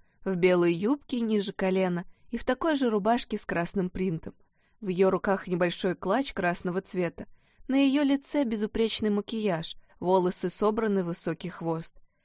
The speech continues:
Этой даме, наверное, за сорок, почти за пятьдесят, а она выглядит на тридцать и так элегантно, что любой скажет, что это у неё в крови.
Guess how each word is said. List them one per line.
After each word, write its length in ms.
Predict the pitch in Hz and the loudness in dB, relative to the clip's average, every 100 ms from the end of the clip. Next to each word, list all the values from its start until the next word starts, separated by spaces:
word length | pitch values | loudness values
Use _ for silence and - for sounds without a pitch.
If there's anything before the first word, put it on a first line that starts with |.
| _ - | _ -2
Этой 420 | 185 180 185 165 | -2 0 0 0
даме, 440 | 160 185 247 254 - - - | 2 2 2 -2 -6 -16 -4
наверное, 560 | 247 269 302 285 277 269 | 0 4 4 4 2 2
за 160 | 277 | 0
сорок, 480 | 269 294 226 175 - | 0 2 2 0 -4
почти 380 | 165 165 - 185 | -4 -4 -4 -4
за 120 | 175 | -4
пятьдесят, 640 | - 170 185 - 202 175 - - _ - | -4 -4 -2 -2 -4 -6 -10 -20 _ -2
а 160 | 254 | 2
она 180 | 277 285 | 4 4
выглядит 480 | 262 262 240 214 208 | 2 0 0 -2 -2
на 140 | 185 | -2
тридцать 560 | 180 208 294 - 185 - | -2 -2 -2 -2 -8 -8
и 80 | - | -10
так 320 | - 190 185 | -2 -2 0
элегантно, 640 | 190 175 170 226 240 - 175 - _ - | 0 0 2 0 0 -6 -10 -12 _ -18
что 220 | - 285 | 0 2
любой 380 | 277 247 285 285 | 2 2 2 2
скажет, 400 | - 269 254 247 | 2 0 0 -2
что 180 | - | -2
это 280 | 196 214 - | 0 0 0
у 40 | 196 | 0
неё 260 | 180 170 | 0 0
в 60 | 160 | -2
крови. 460 | 190 175 170 165 | -4 -2 -2 -6